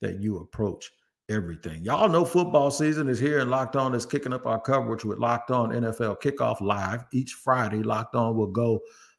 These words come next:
live at two P M Eastern on every Locked On N F L YouTube channel. Host Tenitra Baptiste,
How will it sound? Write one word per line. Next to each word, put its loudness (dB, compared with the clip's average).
live 4
at 0
two 0
P 0
M 0
Eastern 0
on 0
every -2
Locked -2
On 0
N 0
F -4
L -4
YouTube -2
channel. -2
Host -4
Tenitra -4
Baptiste, -2